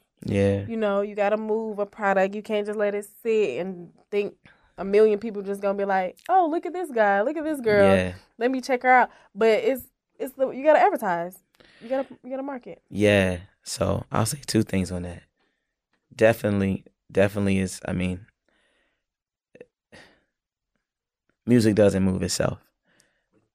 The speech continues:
Speaker 1: I think sometimes from a promotional standpoint, it, it kinda is, like, framed that way and sold
Speaker 2: Yeah.
Speaker 1: that way, it, as if it's a s-, dope song and everybody just caught on to it. But, you know, in actuality, there's a lot of,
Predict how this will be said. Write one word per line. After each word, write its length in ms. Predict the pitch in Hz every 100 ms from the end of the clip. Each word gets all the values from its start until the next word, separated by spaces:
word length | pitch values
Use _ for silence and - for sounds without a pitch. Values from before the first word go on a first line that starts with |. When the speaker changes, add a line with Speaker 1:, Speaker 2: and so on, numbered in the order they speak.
| _ _ _ _ _ _ _ -
Speaker 1:
I 80 | 95
think 240 | 98 107
sometimes 500 | - 104 95 95 95
from 140 | - 92
a 40 |
promotional 560 | - 95 92 95 95 92
standpoint, 640 | - 92 90 92 90 - _ _ _ _ -
it, 160 | 85 _
it 180 | - - _ _ _ _
kinda 280 | - 104 95
is, 200 | 92 -
like, 200 | 87 82
framed 380 | - 98 98 98
that 160 | 98
way 240 | 98 101 101
and 100 | 101
sold 320 | - 98 98
Speaker 2:
Yeah. 60 | 101
Speaker 1:
that 100 | 98
way, 240 | 101 101
it, 180 | 82 - -
as 220 | 92 92
if 260 | 98 95 _ _ _ _ _ -
it's 140 | -
a 60 | -
s-, 300 | - - - _
dope 220 | - 98
song 320 | - 95 92 92
and 80 |
everybody 360 | 92 90 92 95
just 200 | 98 -
caught 240 | - -
on 180 | - 98
to 200 | 98 -
it. 140 | - -
But, 280 | 80 85 - _ _ _ _ _ _ -
you 120 | 120
know, 160 | 98 95
in 60 |
actuality, 720 | 95 98 - 98 95 92 90
there's 160 | 92 90
a 60 | 90
lot 280 | 92 92
of, 200 | 90 90